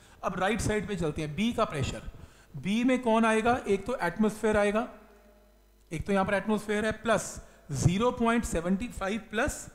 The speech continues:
वन पॉइंट फ़ाइव, तो ज़ीरो पॉइंट सेवेंटी फ़ाइव प्लस वन पॉइंट फ़ाइव into density of mercury into G।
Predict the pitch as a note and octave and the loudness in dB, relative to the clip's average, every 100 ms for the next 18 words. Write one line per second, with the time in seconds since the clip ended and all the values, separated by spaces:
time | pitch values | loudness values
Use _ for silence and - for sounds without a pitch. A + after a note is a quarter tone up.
0 | - - - C#3+ F3 F3 E3+ D#3+ D#3 C3+ | -20 -20 -14 -4 0 0 0 0 -2 -4
1 | C#3+ C3 - - - F3+ D3 C3+ F3+ A#3 | -8 -8 -10 -18 -10 -6 -4 -2 2 2
2 | - G3+ G3 A3+ - F#3 F#3 G3 A#3 G#3+ | 2 2 2 2 0 0 2 2 0 -2
3 | E3+ F#3 A3 - G#3 B3 - E3 D#3+ F#3+ | 0 0 0 -2 2 2 0 0 2 0
4 | F#3+ G#3+ A3 - F3+ G3 G3 - - - | 2 2 0 0 2 2 2 -2 -12 -4
5 | G#3+ A3 B3+ F#3+ D#3+ D#3+ F3 A3 A3+ A3+ | 0 0 -2 -4 -2 -2 -2 -2 0 0
6 | A#3+ A3+ D3+ D3+ D#3 G#3 A3+ A3 G3 G3+ | 0 0 0 0 0 0 0 2 0 2
7 | C#4+ E4 - - - - - - - - | 0 -2 -8 -20 -20 -20 -20 -20 -10 -6